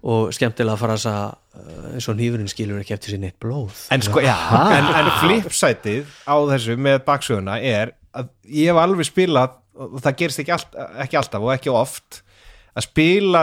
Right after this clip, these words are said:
Speaker 2: þú veist, svona langt campaign þar sem að einhver er með baksögu og það kemur bara eitthvað í eitt í baksögunni,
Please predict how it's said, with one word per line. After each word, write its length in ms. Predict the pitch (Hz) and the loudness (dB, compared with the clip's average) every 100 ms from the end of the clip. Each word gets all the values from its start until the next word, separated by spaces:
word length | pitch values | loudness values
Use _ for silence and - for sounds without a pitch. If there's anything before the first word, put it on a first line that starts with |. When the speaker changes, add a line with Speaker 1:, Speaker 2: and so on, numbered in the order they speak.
| 151 - | 2 -6
Speaker 2:
þú 160 | 139 | -8
veist, 160 | 135 - | -6 0
svona 160 | 131 | 2
langt 320 | 127 180 - - | 2 0 -2 -4
campaign 560 | 190 - 165 98 104 | -4 0 0 0 -4
þar 160 | 123 120 | -4 -2
sem 80 | 127 | 0
að 140 | 139 | -2
einhver 240 | 151 170 | 0 0
er 100 | 165 | 0
með 100 | 165 160 | 0 0
baksögu 500 | 160 151 107 101 113 | 0 0 -4 -4 -4
og 100 | 117 | -6
það 120 | - | -4
kemur 420 | - 165 196 151 | -2 0 -2 -2
bara 240 | 104 104 104 | 0 0 -2
eitthvað 400 | - 143 170 190 | -6 -6 -2 -2
í 40 | 196 | -2
eitt 480 | - 214 - - 214 | -4 -6 -8 -10 -6
í 0 | |
baksögunni, 680 | - 202 - - 95 90 | 0 0 0 -4 -4 -6